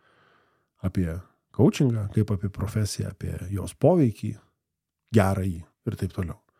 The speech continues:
O galbūt taip susidėlios, kad mes susitiksime coachingo mokykloje,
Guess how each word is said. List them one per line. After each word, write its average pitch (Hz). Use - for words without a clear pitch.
O 127
galbūt 180
taip 190
susidėlios, 131
kad 135
mes 110
susitiksime 117
coachingo 107
mokykloje, 101